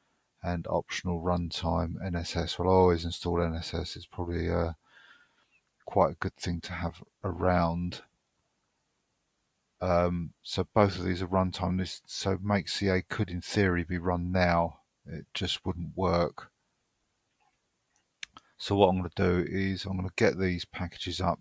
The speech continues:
to install. Um, looks like libtazen should be next.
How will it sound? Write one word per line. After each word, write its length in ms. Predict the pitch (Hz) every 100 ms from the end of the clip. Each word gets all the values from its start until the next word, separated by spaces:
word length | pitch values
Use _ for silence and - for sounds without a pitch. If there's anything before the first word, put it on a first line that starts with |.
| -
to 200 | - 92
install. 760 | 90 87 - - 92 80 85 76 _ _ _ _ _ _ _ _ _ _ _ _ _ -
Um, 540 | 95 87 87 85 87 95 85
looks 220 | 73 -
like 120 | 78 76
libtazen 600 | 90 _ - 85 82 82
should 220 | - 87
be 80 | 90
next. 640 | 87 85 - - -